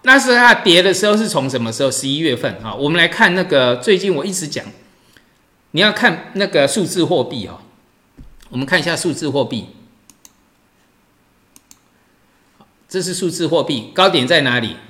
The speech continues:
十一月份，跟纳斯达克很巧合哈。那这个是假突破的位置，十一月就是那个比特币假突破的位置，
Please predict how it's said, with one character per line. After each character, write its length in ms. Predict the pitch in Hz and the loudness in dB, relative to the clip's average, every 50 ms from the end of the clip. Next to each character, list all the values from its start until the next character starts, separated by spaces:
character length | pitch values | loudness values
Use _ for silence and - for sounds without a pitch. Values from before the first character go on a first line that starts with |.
| - _ _ _ _ _ _ _ _ _ _ _ _ _ _ _ _ _ _ _ _ _ _ _ _ _ _ _ _ _ _ _ _ _ _ _ | -20 _ _ _ _ _ _ _ _ _ _ _ _ _ _ _ _ _ _ _ _ _ _ _ _ _ _ _ _ _ _ _ _ _ _ _
十 200 | - - - 131 | -14 -12 -10 -8
一 100 | 135 143 | -6 -6
月 180 | 147 147 139 120 | -4 -4 -4 -4
份， 260 | - 135 107 - - - - _ _ _ _ _ _ _ _ _ _ _ _ _ - | -4 -6 -8 -8 -10 -20 -20 _ _ _ _ _ _ _ _ _ _ _ _ _ -4
跟 160 | 156 151 147 | -2 -2 0
纳 100 | 165 151 | 0 -2
斯 140 | 151 - - - 123 135 - - | -2 -4 -10 -12 -14 -16 -12 -8
达 160 | 160 135 131 | -6 -6 -6
克 80 | 123 - 107 - - - | -6 -10 -18 -20 -20 -18
很 440 | - - 135 123 113 113 123 160 180 | -10 -6 -4 -4 -4 -4 -6 -6 -6
巧 200 | 180 - - 113 | -8 -8 -10 -10
合 240 | - - - 90 - - | -12 -12 -18 -20 -18 -10
哈。 400 | - 139 131 120 107 - - - - - - _ - | -4 -2 0 0 -2 -4 -12 -18 -20 -20 -16 _ -4
那 100 | 180 185 | -2 0
这 100 | 185 208 | 0 0
个 80 | 190 | 0
是 120 | 165 196 180 | 0 -2 -4
假 180 | - 160 - | -6 -6 -6
突 160 | - - 156 156 | -6 -6 -6 -6
破 200 | 147 160 165 123 | -2 -2 -2 -2
的 80 | 117 | 0
位 160 | 120 143 131 | -2 -2 -2
置， 180 | 107 - - - - - _ _ _ _ _ _ _ _ _ _ _ _ _ _ _ _ _ _ _ _ - - - _ _ _ _ _ _ | -4 -6 -10 -16 -20 -20 _ _ _ _ _ _ _ _ _ _ _ _ _ _ _ _ _ _ _ _ -20 -20 -20 _ _ _ _ _ _
十 240 | - - - 226 214 | -8 -6 -2 -2 -2
一 240 | 214 247 247 254 247 | 0 2 2 2 4
月 280 | 254 262 214 160 156 | 4 4 4 4 2
就 120 | - 240 226 | 0 0 0
是 460 | - - 226 196 196 190 - - - | 0 0 -2 -2 -4 -4 -8 -12 -10
那 140 | - 196 202 | -4 -4 -2
个 380 | 196 185 156 151 147 147 147 - | 2 4 4 4 4 4 0 -2
比 140 | 151 135 131 | -6 -6 -2
特 160 | - 220 190 | 0 0 0
币 180 | - 214 180 | 0 -2 -6
假 240 | 127 - 131 98 - | -4 -4 -6 -6 -6
突 180 | - - 156 156 | -6 -6 -6 -4
破 200 | 151 170 170 131 | -2 0 0 0
的 120 | 113 107 | 0 -2
位 180 | 120 135 113 98 | -2 -4 -4 -6
置， 180 | - - - | -10 -16 -18